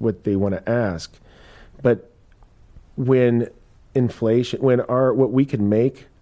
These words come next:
per hour or what we make has, is stagnant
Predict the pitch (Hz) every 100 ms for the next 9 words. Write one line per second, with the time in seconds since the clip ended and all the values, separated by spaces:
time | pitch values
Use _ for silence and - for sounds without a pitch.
0 | _ - - - - - - - 101 107
1 | 117 123 151 113 107 113 117 107 110 120
2 | - - - - - 123 107 - - -
3 | - 117 104 - 110 104 107 131 175 -